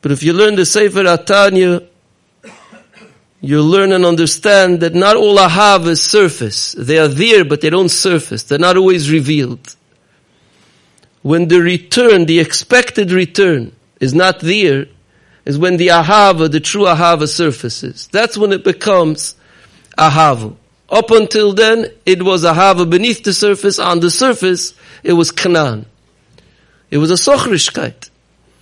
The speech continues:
Is I'll give and you'll give back. What are you gonna give back? The different currencies, different frequencies, some holier than others, but it's still a return.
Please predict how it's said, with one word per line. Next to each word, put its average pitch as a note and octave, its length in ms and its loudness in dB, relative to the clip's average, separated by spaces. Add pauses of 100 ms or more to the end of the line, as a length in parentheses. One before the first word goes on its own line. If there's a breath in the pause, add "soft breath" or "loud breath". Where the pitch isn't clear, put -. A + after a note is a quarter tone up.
(160)
Is D3 240 -4
I'll G3+ 300 0
give A#3 300 -4
and G#3 120 -2
you'll A3 240 4
give F#3 260 -4
back. F3 280 -2 (140)
What E3 220 -2
are A3+ 40 -2
you A#3 100 0
gonna A3 220 0
give A3+ 220 -2
back? A#3+ 360 -2 (400 soft breath)
The F3 80 -2
different G#3+ 320 -2
currencies, G#3+ 560 0
different F3+ 300 -2
frequencies, E3+ 720 -4
some F#3+ 240 0
holier G3 380 2
than F3+ 160 -2
others, D#3 440 -6
but E3+ 180 2
it's E3 140 -2
still G#3 240 0
a F3+ 60 2
return. D#3+ 480 -2